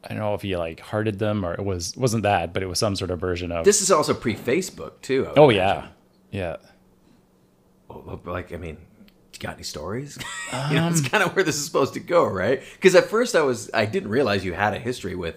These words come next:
Speaker 2: online
Speaker 1: It,
Speaker 2: dating.
Speaker 1: it wasn't a long history. Like, it was maybe a couple months, and then I basically hooked up with my wife, so it was over.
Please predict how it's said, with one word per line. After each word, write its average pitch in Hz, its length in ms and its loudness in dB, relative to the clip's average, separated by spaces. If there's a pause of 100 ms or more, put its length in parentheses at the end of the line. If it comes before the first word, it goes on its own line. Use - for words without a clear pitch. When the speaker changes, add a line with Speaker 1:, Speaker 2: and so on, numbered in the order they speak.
Speaker 2:
online 87 560 -2
Speaker 1:
It, 156 80 8
Speaker 2:
dating. 143 160 6
Speaker 1:
it 160 100 10
wasn't 170 320 10
a 135 60 12
long 123 340 10
history. 92 400 -4
Like, 107 260 4
it 131 120 8
was 104 560 4 (280)
maybe 117 440 6
a 120 80 8
couple 127 260 4
months, 117 340 4
and 107 140 0
then 104 140 2
I 95 160 0 (340)
basically 101 320 -2
hooked 95 220 -4
up 87 100 -6
with 90 120 -6
my 82 120 -8
wife, 87 420 -8
so 53 380 -8 (460)
it 101 80 -10
was 95 260 -8
over. 98 380 -6